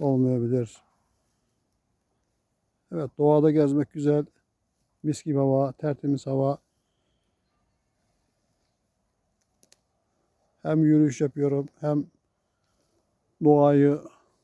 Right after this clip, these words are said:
teneffüs ediyorum. Böyle fotoğraflar çekiyorum. Hoşuma gidiyor.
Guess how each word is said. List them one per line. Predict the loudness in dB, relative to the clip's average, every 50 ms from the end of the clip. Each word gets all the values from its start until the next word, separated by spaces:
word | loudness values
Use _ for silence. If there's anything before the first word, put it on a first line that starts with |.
| _ _ _ _ _ _ _ _
teneffüs | -12 -10 -6 -6 -6 -6 -6 -8
ediyorum. | -8 -6 -2 2 2 4 4 2 0 -2 -4 _ _ _ _ _ _ _ _ _ _ _ _ _ _ _ _ _ _ _ _ _ _ _ _ _ _ -8
Böyle | -6 -4 -4 -2 -2 -2
fotoğraflar | -2 -2 0 2 2 2 2 2 2 0
çekiyorum. | 0 -2 -6 -6 -4 -4 -4 -4 -6 -12
Hoşuma | -14 -12 -8 -4 0 2 2
gidiyor. | 2 2 0 -2 -4 -6